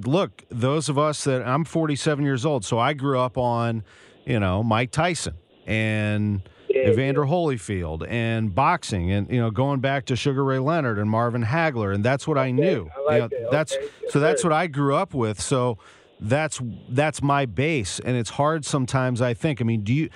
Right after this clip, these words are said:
Speaker 1: I know it's a young audience, but have you seen people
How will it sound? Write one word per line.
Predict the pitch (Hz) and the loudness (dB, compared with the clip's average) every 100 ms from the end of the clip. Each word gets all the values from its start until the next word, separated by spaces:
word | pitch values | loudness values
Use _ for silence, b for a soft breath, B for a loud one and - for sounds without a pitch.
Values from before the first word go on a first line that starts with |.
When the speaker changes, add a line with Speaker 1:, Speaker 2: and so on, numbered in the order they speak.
| B - | B -2
Speaker 1:
I | 147 | 0
know | 151 160 165 | 2 2 0
it's | 135 | 0
a | 117 | -2
young | 104 120 156 143 | 0 0 0 0
audience, | 117 143 135 95 92 | 0 0 0 -4 -6
but | - 123 113 - B B - | -2 0 -2 -8 B B -2
have | 160 170 | 0 2
you | 170 165 | 0 0
seen | - 160 165 170 175 - B B - | 0 0 0 0 -4 -8 B B -6
people | - 165 170 165 151 | 0 0 2 0 -2